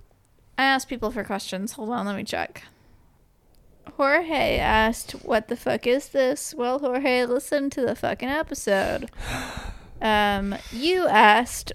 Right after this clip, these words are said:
Speaker 1: "What's happening?" I don't know. Listen to the episode.
Speaker 2: <laughs>
Speaker 1: Um, Kelsey,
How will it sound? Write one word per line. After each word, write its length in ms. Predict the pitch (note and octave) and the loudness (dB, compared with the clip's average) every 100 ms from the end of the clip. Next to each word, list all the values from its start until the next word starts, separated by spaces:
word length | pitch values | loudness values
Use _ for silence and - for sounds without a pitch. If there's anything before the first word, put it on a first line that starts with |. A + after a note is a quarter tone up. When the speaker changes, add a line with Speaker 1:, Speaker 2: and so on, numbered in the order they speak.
| - | -8
Speaker 1:
"What's 380 | G#3 A3 A#3 - | 4 4 4 0
happening?" 920 | E4 F4 F4+ - A#3+ A3 - - A#3+ _ _ _ _ _ _ _ _ _ | 4 4 4 2 2 0 -4 -6 -8 _ _ _ _ _ _ _ _ _
I 160 | - C#4 | 2 2
don't 160 | E4 | 4
know. 480 | F4+ G4 C#4+ G3+ F#3+ - | 4 4 6 6 2 -2
Listen 320 | B3 - D#4 | -2 -2 -6
to 40 | |
the 140 | D#4 E4+ | -2 4
episode. 800 | E4 - C#4+ - A#3+ - - - - _ | 4 2 -6 -4 -2 -4 -6 -12 -18 _
Speaker 2:
<laughs> 720 | - - - D#4+ F4+ - D4 | -8 -6 -4 2 4 4 -2
Speaker 1:
Um, 680 | - - A3 A3+ A3+ A3+ A3 - _ _ _ _ | -2 0 4 4 4 0 -2 -6 _ _ _ _
Kelsey, 880 | - D#4 G4+ - A3 G3 F#3 G#3+ D4+ | 4 6 6 2 0 2 2 -2 -4